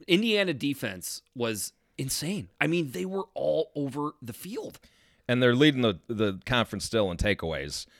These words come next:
Speaker 2: So not only are they good at limiting the other team moving the ball, they take the ball away.
Speaker 1: Yes.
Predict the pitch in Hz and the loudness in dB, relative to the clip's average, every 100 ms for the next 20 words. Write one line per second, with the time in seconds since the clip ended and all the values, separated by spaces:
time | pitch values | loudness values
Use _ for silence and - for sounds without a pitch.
0 | - - 127 120 160 220 254 170 131 120 | -4 4 4 4 4 4 4 4 2 2
1 | 98 76 78 135 135 92 85 - 107 95 | 0 -4 4 6 6 4 -2 -4 -4 -2
2 | 107 120 110 104 95 85 _ _ _ _ | -2 0 0 -2 -4 -8 _ _ _ _
3 | 92 107 123 107 104 - 117 98 98 98 | -8 0 0 0 -2 0 0 -2 -4 -4
4 | 95 80 101 92 101 127 - 143 - 104 | -6 -4 -2 -2 0 0 2 -2 -2 -4
5 | 95 76 87 82 - 131 131 87 - - | -4 -4 -6 -6 -8 2 2 2 -6 -8